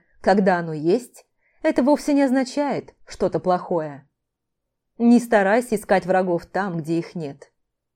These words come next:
Если ты примешь эту ситуацию такой, какая она есть, то, возможно, всё будет для тебя гораздо легче и проще. Что ж, в любом случае,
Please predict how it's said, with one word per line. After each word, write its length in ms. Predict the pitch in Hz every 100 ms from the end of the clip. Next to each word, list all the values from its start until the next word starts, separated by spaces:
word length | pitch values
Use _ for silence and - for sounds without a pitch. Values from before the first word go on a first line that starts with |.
| _ _ _ _ _
Если 260 | 208 214 220
ты 160 | 226
примешь 440 | 226 214 214 180 -
эту 200 | 202 185
ситуацию 600 | - 185 170 208 220 -
такой, 480 | - 180 180 196 165
какая 480 | - 180 - 180 165
она 140 | 165
есть, 540 | 151 156 262 - - _ _ _ _ _ _ _
то, 120 | 226
возможно, 680 | 208 190 196 226 196 156 143 _ _ _
всё 260 | - - 220
будет 320 | 220 240 202
для 120 | 202
тебя 360 | 202 202 254 214
гораздо 460 | 180 220 269 226
легче 460 | 208 247 247 - 240
и 200 | 233 254
проще. 600 | 247 175 143 - - - _ _ _ _ _ _ _ _
Что 260 | - - 156
ж, 240 | - - _ _ _ _ _ _
в 100 | 196
любом 280 | 240 220 196
случае, 640 | - 240 240 180 151 -